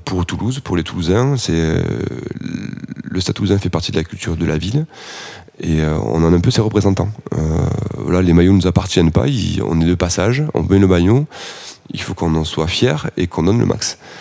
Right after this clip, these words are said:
Et, et ça, cette culture-là, je crois qu'elle est très ancrée et, et c'est d'ailleurs pour ça, je pense qu'il y a beaucoup de, d'anciens joueurs qui sont dans l'encadrement parce que on véhicule vraiment ces valeurs-là et, euh, et c'est important. C'est important,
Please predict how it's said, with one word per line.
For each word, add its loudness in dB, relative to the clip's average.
Et, -2
et 0
ça, 2
cette -4
culture-là, 2
je -4
crois -2
qu'elle 2
est 2
très 2
ancrée 2
et, -6
et -2
c'est -6
d'ailleurs 2
pour -2
ça, 2
je -8
pense 0
qu'il 0
y 0
a -4
beaucoup -2
de, 2
d'anciens 2
joueurs 2
qui -12
sont 0
dans 2
l'encadrement 2
parce -6
que -4
on 2
véhicule 2
vraiment 6
ces 2
valeurs-là 4
et, 0
euh, 2
et -4
c'est -2
important. 0
C'est -4
important, 2